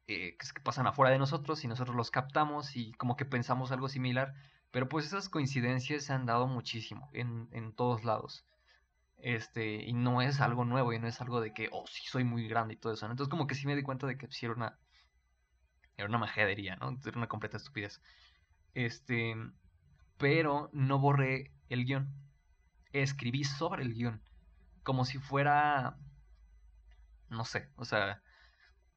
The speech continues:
decidí como entre párrafos darle un enter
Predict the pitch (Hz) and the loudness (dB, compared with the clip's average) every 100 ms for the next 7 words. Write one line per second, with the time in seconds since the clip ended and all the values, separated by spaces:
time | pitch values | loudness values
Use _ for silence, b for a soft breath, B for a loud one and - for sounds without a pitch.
0 | _ _ _ _ - 127 123 135 127 131 | _ _ _ _ -2 0 2 2 2 2
1 | 143 120 110 - - _ _ _ _ _ | 4 4 2 -4 -20 _ _ _ _ _
2 | _ _ _ _ 123 127 123 123 131 135 | _ _ _ _ 2 2 4 4 4 6
3 | 139 190 190 - - 120 135 139 143 143 | 4 0 -6 -12 -6 0 4 4 4 4
4 | 165 220 240 | 0 -2 -4